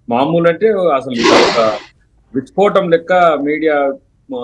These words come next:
ప్రచారం చేయడం వెనుక వాస్తవాల ప్రసారం ఉందా, ఇష్యూను డైవర్ట్ చేసే తీరుగా ఉందా అంటే నేనేమో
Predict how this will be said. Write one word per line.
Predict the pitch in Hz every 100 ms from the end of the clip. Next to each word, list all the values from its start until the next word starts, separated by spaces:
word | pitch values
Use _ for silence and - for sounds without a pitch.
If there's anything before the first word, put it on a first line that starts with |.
| 120 117 113 110
ప్రచారం | 127 123 156 147 135 123 113 135
చేయడం | 143 156 143
వెనుక | 123 101 87 85 - _ _ _ _ _ _ _ _ _ _ _ -
వాస్తవాల | 120 143 170 214 208 202 196
ప్రసారం | 196 180 175 180 175
ఉందా, | 170 165 170 160 175 214 - _ _ _
ఇష్యూను | 175 - 196 185
డైవర్ట్ | 156 156 170 151
చేసే | 160 156 165
తీరుగా | 151 151 143 147
ఉందా | 143 143
అంటే | 151
నేనేమో | 165 175 180 190 190